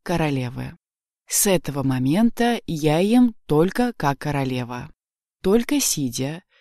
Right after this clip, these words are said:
только в специально отведенном для этого месте, только из специальной посуды, только столовыми приборами, без телевизора, без компьютера, без книги,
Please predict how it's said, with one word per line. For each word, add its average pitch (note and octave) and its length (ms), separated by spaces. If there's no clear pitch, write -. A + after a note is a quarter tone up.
только C4+ 320
в - 40
специально A#3+ 580
отведенном F3+ 560
для D#3+ 240
этого C3+ 240
месте, C#3 680
только C4+ 300
из C4 100
специальной D3+ 560
посуды, C3 720
только B3 400
столовыми D#3 600
приборами, D3 800
без F#3 320
телевизора, D#3+ 880
без D#3+ 320
компьютера, E3+ 760
без D#3 320
книги, C#3+ 600